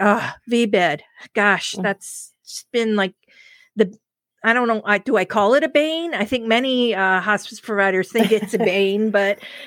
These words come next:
Speaker 1: um, what, what's happening with the V bid, um, demo right now?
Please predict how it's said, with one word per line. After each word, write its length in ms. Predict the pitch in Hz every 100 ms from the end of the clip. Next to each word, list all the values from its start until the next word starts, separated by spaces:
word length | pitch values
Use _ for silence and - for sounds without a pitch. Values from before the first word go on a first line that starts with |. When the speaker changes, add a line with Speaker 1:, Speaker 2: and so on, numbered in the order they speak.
| -
Speaker 1:
um, 380 | 220 208 202 208 -
what, 240 | 262 277 -
what's 240 | 302 349
happening 480 | 427 415 - 392 294
with 160 | 254 247
the 60 |
V 280 | 190 220 233
bid, 420 | 202 185 151 160 -
um, 240 | 185 170
demo 360 | 165 170 160 151
right 220 | 117 113
now? 240 | 151 123